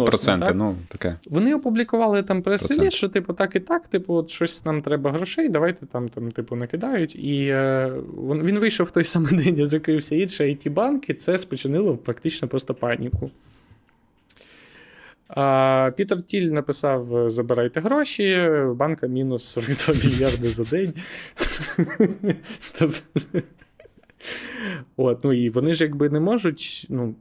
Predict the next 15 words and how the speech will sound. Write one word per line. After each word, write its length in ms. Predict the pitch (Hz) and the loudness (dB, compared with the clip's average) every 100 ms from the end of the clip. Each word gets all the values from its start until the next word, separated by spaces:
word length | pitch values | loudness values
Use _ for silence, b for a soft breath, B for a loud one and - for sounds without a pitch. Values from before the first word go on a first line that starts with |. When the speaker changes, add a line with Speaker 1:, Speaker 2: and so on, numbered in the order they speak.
| _ _ - _ - - - _ _ _ _ | _ _ -20 _ -10 -10 -12 _ _ _ _
Speaker 2:
це 140 | - 139 | -2 0
ж 380 | - - - - 147 135 | 0 -2 -4 -8 -10 -4
ці 140 | 151 | -4
двісті 380 | 139 139 - 135 | -2 -4 -4 0
мільярдів, 420 | 127 123 113 117 | 0 2 2 0
вони 180 | 117 117 | 0 -2
ж 100 | - - | -4 -12
в 60 | |
чомусь, 460 | - 147 156 113 123 | -2 0 2 -2 -4
вони 200 | 117 110 | -6 -6
ж 100 | 113 | -6
не 60 | |
просто 300 | 110 143 - | -4 -4 -2
в 60 | 107 | -6
грошах 460 | 98 110 - 120 | -4 -6 -4 -8